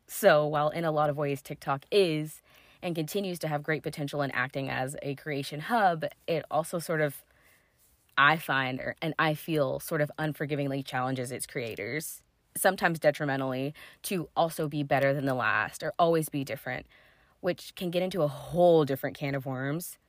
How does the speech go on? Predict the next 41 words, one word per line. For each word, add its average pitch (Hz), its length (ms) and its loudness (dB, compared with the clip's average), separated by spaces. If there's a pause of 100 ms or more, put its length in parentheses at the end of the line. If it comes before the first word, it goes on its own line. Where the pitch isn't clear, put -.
the 170 100 2
differentiation 147 800 0
aspect 180 540 -2
of 151 180 -2
creation 139 420 -2
and 127 120 -2
originality, 127 640 0
et 135 140 -8
cetera. 131 400 0 (580)
But 170 200 6
just 170 160 -6
to 156 60 -6
kind 190 160 0
of 147 120 -2
dig 151 220 2
into 143 220 -4
the 139 100 -6
quote - 300 2
some 147 160 -6
more, 139 400 0
it's - 220 -10 (220)
pretty 240 200 2
explicitly 151 720 -2
sums 147 320 -4
up 147 160 2
the 143 80 0
main 135 280 -2
reason 131 300 -4
as 139 160 -8
to 139 80 -8
why 131 240 -2
I 131 40 -2
haven't 131 320 -4
been 135 100 -4
able 131 220 0
to 120 80 -2
handle 131 260 -4
TikTok 160 400 4
in 165 80 2
the 139 80 0
past. - 500 -2